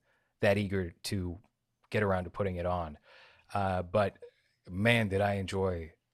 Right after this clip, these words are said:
this film when I put it on today. Um, Oki, this was your selection.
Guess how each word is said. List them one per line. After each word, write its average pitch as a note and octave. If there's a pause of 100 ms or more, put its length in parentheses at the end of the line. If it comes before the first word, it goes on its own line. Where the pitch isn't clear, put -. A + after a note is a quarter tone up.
(160)
this G2+
film F#2 (100)
when G2
I F2+
put -
it F2+
on F2
today. D#2+ (100)
Um, E2+ (600)
Oki, A#2+
this B2
was G2
your A2+
selection. F#2+